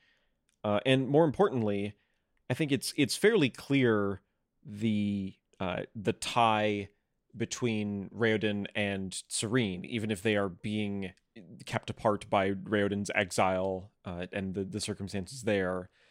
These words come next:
There's a, there's a clear path where those two characters are going to, uh, their, their plots are going to intertwine. Hrathen,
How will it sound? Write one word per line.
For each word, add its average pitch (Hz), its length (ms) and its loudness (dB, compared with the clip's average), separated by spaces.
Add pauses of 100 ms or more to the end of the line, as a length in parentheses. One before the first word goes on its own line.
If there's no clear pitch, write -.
(340)
There's 123 280 4
a, 123 80 4
there's 127 220 4
a 131 60 2
clear 156 260 2
path 123 400 0
where 110 220 0
those 110 240 0
two 117 160 -6
characters 104 440 -4
are 110 80 -2
going 104 280 -2
to, 98 600 -6 (760)
uh, 87 320 -4
their, 131 320 0
their 131 200 4
plots - 440 -2
are 117 80 -2
going 101 240 -2
to 101 220 -2 (240)
intertwine. - 720 -8 (480)
Hrathen, 110 580 2